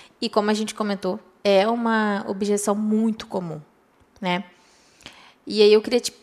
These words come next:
você quebrou a sua objeção fazendo pros outros, enxergando que aquilo poderia ser aplicado pra você. Você até comentou que o Nitro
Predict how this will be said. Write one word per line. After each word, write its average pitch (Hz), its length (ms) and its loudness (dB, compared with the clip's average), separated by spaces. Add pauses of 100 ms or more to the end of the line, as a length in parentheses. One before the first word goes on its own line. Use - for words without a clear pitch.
(140)
você 254 480 4
quebrou 233 360 4
a 233 40 4
sua 233 140 2
objeção 226 600 0
fazendo 214 720 4
pros 233 240 0
outros, 220 380 2
enxergando 226 560 0
que 220 80 -2
aquilo 208 240 0
poderia 208 280 2
ser 208 120 -2
aplicado 196 420 0
pra 196 100 0
você. 190 220 -6
Você 196 120 -2
até 180 140 0
comentou 185 440 -4
que 202 160 -4
o 196 80 -2
Nitro 214 420 -2